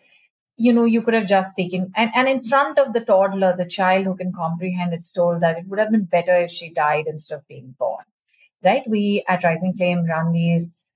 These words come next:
uh, leadership programs. And I remember that one of the fellows said that I, I, I had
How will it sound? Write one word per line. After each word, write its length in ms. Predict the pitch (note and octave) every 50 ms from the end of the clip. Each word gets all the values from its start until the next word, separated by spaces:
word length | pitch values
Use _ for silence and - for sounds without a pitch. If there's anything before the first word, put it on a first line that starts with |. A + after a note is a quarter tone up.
| _ _ -
uh, 340 | E3+ F3 E3 D#3+ D#3+ D#3 - -
leadership 460 | F#3 G3 G#3 A#3 A3+ - F#3 E3+ -
programs. 580 | - D3+ C#3 C3+ D3+ A#2+ B2+ C#3 D3 - -
And 200 | D#3+ D#3 E3 D#3+ - -
I 80 | E3 E3+
remember 520 | E3+ E3+ D#3+ D#3+ E3+ F#3 A#3 A#3+ A3+ G#3+
that 200 | A3 F#3+ F3+ -
one 140 | E3 D#3+ E3
of 60 | D#3
the 80 | - - -
fellows 340 | D#3+ D#3 D#3 D3+ E3 E3 -
said 200 | - D3+ C#3+ C3+ -
that 120 | D#3+ D#3+ -
I, 460 | E3 E3+ E3 E3 F3+ F#3 F#3+ F#3+ F#3+ F#3 _ _ _ _ _ _ _ _ _ _ _ _ _ _ -
I, 220 | - F#3 E3+ - -
I 100 | G3+ G#3
had 240 | G#3 G3+ A#3 A#3 A3+